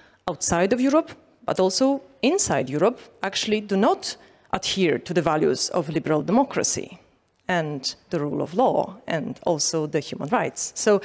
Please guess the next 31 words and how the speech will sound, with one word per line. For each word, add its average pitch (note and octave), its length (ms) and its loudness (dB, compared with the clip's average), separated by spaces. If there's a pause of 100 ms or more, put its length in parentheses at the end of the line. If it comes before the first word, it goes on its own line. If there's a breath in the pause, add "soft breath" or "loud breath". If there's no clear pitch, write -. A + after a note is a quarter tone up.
(340 loud breath)
I G#3 60 -2
think C4 220 4
it's - 140 2
a A#3 40 -2
very B3 280 4
important A#3 680 2 (240 soft breath)
rephrase G#3 640 2
of D#3+ 140 -2
this - 340 0 (300)
title C#4 300 4
of E3+ 100 0
the E3 80 2
panel. D3+ 540 2
It's - 220 -2
economic A3+ 420 2
coercion G#3 460 2
in G3 80 -2
the E3+ 60 0
future, A3+ 540 2 (720 loud breath)
uh, F#3 220 2
global G#3+ 340 4
system B3+ 560 2 (300)
and C4+ 320 4
in A3+ 180 4
the G#3 100 4
time F3+ 520 0
of F#3+ 160 -2
search E3 420 2
for F#3+ 240 2
global E3+ 460 2
values. F3+ 800 -2